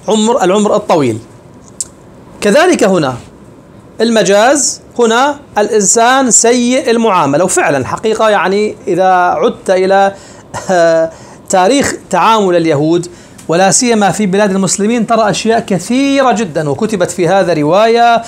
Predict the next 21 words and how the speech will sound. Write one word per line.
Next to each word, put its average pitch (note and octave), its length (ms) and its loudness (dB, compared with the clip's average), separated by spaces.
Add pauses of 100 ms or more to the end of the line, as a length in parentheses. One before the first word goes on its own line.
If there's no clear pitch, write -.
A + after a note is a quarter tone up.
(100)
وفطير F#3 420 -2
صهيون G3+ 520 0
وغير G3+ 220 2
فطير G3+ 280 -4
صهيون، F#3+ 460 0 (320)
كتب A#3+ 320 0
وروايات G3 600 2
وقصص G#3 440 -2 (220)
طويلة A3 340 0
عريضة. A#3 520 0 (380)
وقد F#3 240 -2
حدثني G#3+ 580 0
بعض F#3+ 300 0
شيوخنا F#3+ 580 -2
في E3+ 140 -4
مصر، A3 380 -2 (360)
قال: G#3 260 2
"كان G#3+ 200 0
الصراف G3 500 0
اليهودي G3 580 0 (1700)
يأخذ A3+ 480 2